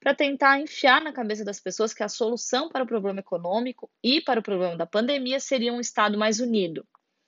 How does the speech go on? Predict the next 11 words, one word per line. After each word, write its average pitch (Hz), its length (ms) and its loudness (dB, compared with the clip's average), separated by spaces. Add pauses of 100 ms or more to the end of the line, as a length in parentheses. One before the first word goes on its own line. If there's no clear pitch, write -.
(500)
Lula, 240 300 8
no 226 100 2
seu 196 220 0
discurso, - 560 -2
também 190 300 0
alegou 180 320 4
ser 175 260 -2
vítima 185 400 -4
da 175 140 2
mai-, 170 340 -2
da, 175 260 0